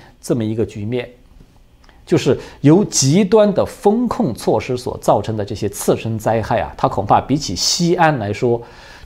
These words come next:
只会更多。如果说西安是做到了一人阳性全楼都拉走，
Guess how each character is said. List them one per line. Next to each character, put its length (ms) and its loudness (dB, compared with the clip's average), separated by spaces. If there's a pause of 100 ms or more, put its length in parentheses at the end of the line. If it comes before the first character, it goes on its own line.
(120)
只 220 -2
会 180 4
更 240 0
多。 320 -4 (800)
如 180 6
果 120 6
说 280 6
西 320 4
安 160 6
是 120 4
做 180 4
到 140 4
了 240 -2
一 160 6
人 240 4
阳 180 0
性 260 -2
全 460 2
楼 180 8
都 200 4
拉 200 2
走， 220 -6